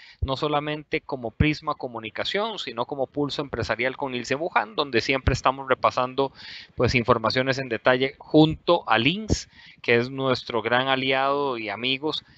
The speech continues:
y este equipo de trabajo que está como un motorcito para, eh, llevarle siempre material importante a todas las pymes.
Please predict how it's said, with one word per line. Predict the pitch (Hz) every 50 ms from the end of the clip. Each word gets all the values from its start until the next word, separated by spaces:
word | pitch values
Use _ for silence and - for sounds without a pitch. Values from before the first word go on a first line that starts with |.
| - _ _
y | - - 123 120
este | 120 - - 139
equipo | - 143 131 - 139
de | 127
trabajo | - - 123 113 120 127 123 135 139
que | - - 123
está | 107 - - - 123 123 127 131 127 _ _ - - - _ _ _ -
como | - 120 120 127 135
un | 139
motorcito | 139 139 135 - - 120 107 - - 143 135 - - - 139 135 - _ -
para, | 123 113 110 107 104 - _ _ _
eh, | - 120 110 107 107 104
llevarle | 101 117 113 113 117 123 127 127 131
siempre | 123 - 131 123 - 135 131
material | 123 120 - - 110 101 113 120 123
importante | 131 120 - 113 95 - - 123 120 120 - - 117
a |
todas | - - 117 113 113
las | 110 107 -
pymes. | - 123 107 95 87 - - - -